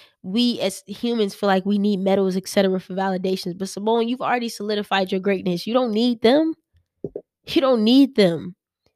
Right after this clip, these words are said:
And it's just really one of those situations where I just think this is extremely unfortunate. It's B S, and it's just,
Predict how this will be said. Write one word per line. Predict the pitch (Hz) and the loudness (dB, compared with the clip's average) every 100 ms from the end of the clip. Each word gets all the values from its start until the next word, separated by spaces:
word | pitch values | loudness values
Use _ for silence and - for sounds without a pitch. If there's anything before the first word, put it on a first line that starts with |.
| _ _ - | _ _ -4
And | 170 | 0
it's | 233 | 2
just | 233 202 | 2 2
really | 233 220 | 2 4
one | 214 | 2
of | 214 | 2
those | 208 - | 0 -4
situations | 202 - 196 190 202 180 | -6 0 2 2 0 -2
where | 185 | 0
I | 185 | 0
just | 202 196 | -2 -4
think | 185 185 | -6 -6
this | 180 - | -6 -8
is | 175 | -12
extremely | 170 - 202 208 196 | -10 -10 -4 -4 -2
unfortunate. | 180 - 185 185 180 180 - _ - - _ | -2 -2 -4 -4 -2 -2 -4 _ -20 -20 _
It's | 196 180 | -4 -2
B | 165 202 208 | 0 4 6
S, | 185 175 - - | 4 2 -2 -2
and | 190 | 0
it's | 190 185 | 0 -2
just, | 190 175 - | -4 -6 -10